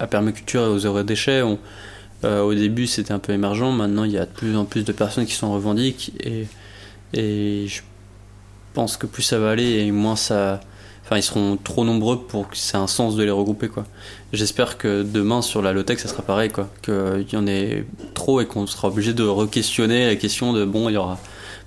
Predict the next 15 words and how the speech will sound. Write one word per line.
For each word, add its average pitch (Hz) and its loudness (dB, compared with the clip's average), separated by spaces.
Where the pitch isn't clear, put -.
peut-être, 110 0
du 104 -4
coup, 117 -2
vraiment, 107 2
euh, 101 2
des 104 0
acteurs 107 0
autour 107 -2
de 107 2
la 101 2
mobilité, 107 0
d'autres 113 -2
autour 110 -4
de, 101 0
de 104 0